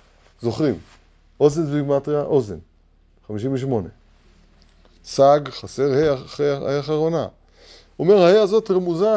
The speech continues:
כבר כאן, איפה? בזה שכל האורות האלה, השלמות, הספירות השלמות, בימין מקיף, בשמאל פנימי, כולם נכללים באות אחת. ה'.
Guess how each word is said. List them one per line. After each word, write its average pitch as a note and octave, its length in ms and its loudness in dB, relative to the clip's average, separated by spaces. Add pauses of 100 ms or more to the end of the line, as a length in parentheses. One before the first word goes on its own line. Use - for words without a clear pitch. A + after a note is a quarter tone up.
כבר F3+ 280 -2
כאן, F3+ 520 0 (120)
איפה? E3+ 440 -2 (600)
בזה B2+ 440 2 (320)
שכל - 500 -2
האורות F3 680 0
האלה, C3 500 2 (840)
השלמות, B2+ 560 0
הספירות C#3 380 -6
השלמות, D3 520 -6 (400)
בימין A#2+ 460 4
מקיף, B2+ 380 -4
בשמאל C3+ 380 -8
פנימי, F#3+ 340 -8 (100)
כולם F3 380 0
נכללים E3 520 0
באות E3+ 260 6
אחת. A#2 400 -6 (1800)
ה'. B2+ 40 4